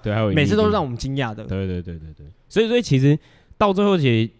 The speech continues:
Speaker 1: 有点像说，那，哦，这个担忧就慢慢慢慢会减缓嘛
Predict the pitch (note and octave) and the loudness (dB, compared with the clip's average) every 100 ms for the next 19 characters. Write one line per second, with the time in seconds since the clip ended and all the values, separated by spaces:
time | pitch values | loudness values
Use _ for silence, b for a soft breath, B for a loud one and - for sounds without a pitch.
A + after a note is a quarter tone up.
0 | - B2+ C#3 D3+ D3 D3 C#3+ C3+ C#3 C3+ | -6 0 2 2 2 2 2 2 2 0
1 | G#2+ F#2+ F2 F3 C3 A#2+ G#2+ G2 - A#2+ | 0 -4 -4 -4 0 0 0 -4 -2 0
2 | A#2+ A#2 A#2+ A#2+ A2+ A2 A2 G#2 A2 G#2 | 0 0 -2 -2 -2 -2 -2 0 0 -2
3 | F2 F2+ F#2 D2+ | -8 -8 -10 -10